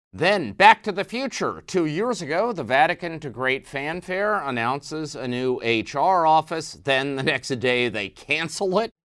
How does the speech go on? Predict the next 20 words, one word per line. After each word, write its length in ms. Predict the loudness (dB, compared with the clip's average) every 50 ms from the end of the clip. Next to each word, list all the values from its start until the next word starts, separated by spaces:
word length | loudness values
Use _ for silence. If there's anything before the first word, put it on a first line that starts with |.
| _ _ _ _ _ _ _ _ _ _ _ _ _ _
Now 400 | -2 2 4 6 8 8 8 6
it's 220 | 4 0 -4 -8 -4
back 400 | 0 2 4 4 4 2 2 0
on. 340 | 2 2 2 0 0 -4 -8 _ _ _ _ _ _
We'll 240 | -2 0 0 2 0
explain 720 | -2 -4 -8 -12 -8 -2 0 2 2 2 0 -2 -4 -2
why 200 | -2 0 0 0
this 280 | 0 -2 -4 -4 -6 -6
might 300 | -4 -4 -4 -4 -4 -4
be 200 | -4 -2 -2 -2
the 140 | -2 -4
real 420 | -4 -4 -4 -2 -2 0 0 0 0
revolution 920 | 0 0 0 0 0 -2 -2 0 0 -2 -2 -2 -6 -10 -10 -12 -14 -18 -20 _ _ _ _ _ -6
at 180 | -6 -6 -4
the 120 | -4 -8 -6
heart 420 | -4 -2 -2 -2 -2 -4 -8 -10
of 280 | -8 -8 -6 -6 -8 -10
the 80 | -12 -12
Francis 680 | -10 -10 -8 -8 -8 -10 -10 -12 -12 -12 -12 -14 -12
reform. 540 | -12 -12 -12 -10 -8 -6 -4 -4 -4 -4 -6